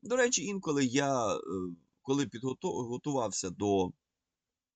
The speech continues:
до, щоб грати самому каталон, так що це мій основний дебют в класику, якщо так взяти за білих каталон, то, звісно, є два варіанти. Кінь Ф три, Ж три. Ж три виглядає просто цікавіше, тому граємо Ж три,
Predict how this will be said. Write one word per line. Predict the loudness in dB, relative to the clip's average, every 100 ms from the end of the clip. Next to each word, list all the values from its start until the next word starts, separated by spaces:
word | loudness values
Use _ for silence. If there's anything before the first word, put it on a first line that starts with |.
| _ _ _ -20 -20 -20 -20 -14
до, | -2 2 6 8 6 4 -2
щоб | -2 2
грати | 4 4 0
самому | -2 0 -2 -4
каталон, | -2 2 4 2 0
так | -6
що | -6
це | -6 -4
мій | -4 -4
основний | -4 -6 -4 -6
дебют | -6 -8 -8
в |
класику, | -6 -4 -4 -6 -4 -4
якщо | -4 -8
так | -8
взяти | -4 -4 -4 -6
за | -6
білих | -4 -4 -4
каталон, | -8 -10 -6 -6 -6
то, | -6
звісно, | -4 -4 -2 -2 -2 _ -20 -8
є | -2
два | 2 2
варіанти. | 2 -2 -6
Кінь | -4 -2
Ф | -2
три, | -2 -2 0
Ж | -2 -2
три. | -2 0 -2
Ж | -4 -4
три | -4 -2
виглядає | -2 -4 -4 -4 -4 -6
просто | -6 -8 -8
цікавіше, | -12 -8 -6 -6 -8 -12 -12
тому | -14 -10
граємо | -8 -8 -6
Ж | -6 -4
три, | -2 -2